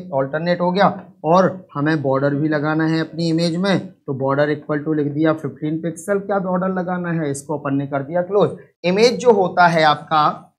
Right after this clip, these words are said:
ठीक, Image एक आपका empty element होता है, इसको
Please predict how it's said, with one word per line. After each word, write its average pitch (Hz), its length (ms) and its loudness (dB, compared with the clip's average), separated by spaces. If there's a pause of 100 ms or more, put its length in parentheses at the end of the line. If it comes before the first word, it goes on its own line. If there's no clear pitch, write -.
(1200)
ठीक, - 420 0
Image 190 340 2
एक 202 140 2
आपका 170 360 2
empty 160 380 -2
element 175 440 0
होता 160 220 0
है, 180 220 2
इसको 185 300 -2